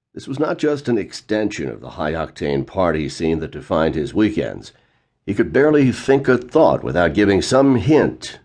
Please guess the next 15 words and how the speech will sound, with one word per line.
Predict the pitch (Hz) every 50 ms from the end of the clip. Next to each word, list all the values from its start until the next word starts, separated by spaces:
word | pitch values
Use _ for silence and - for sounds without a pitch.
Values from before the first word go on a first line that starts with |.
| _ -
to | - 98
the | 95 101
machinery | 95 90 80 - - - 151 160 123 85 69 62 71 87
that | 82 92
was | 85 95 95 -
recording | 104 101 - - 147 160 151 113 92 69
it | 57 57
all. | 55 50 50 50 50 - _ _ _ _ _ _ _ _ _ _ _ _ _ _ _ _
The | - 85 -
site | - - 131 131 131 151 156
had | 139 113 104 95
grafted | 98 104 120 117 113 - 123 - 120 113 107
onto | 104 107 107 107 104 107 92
his | 92 107 104 95 -
personality. | - - - 104 107 104 - - 95 92 95 107 120 110 76 - - - - - - -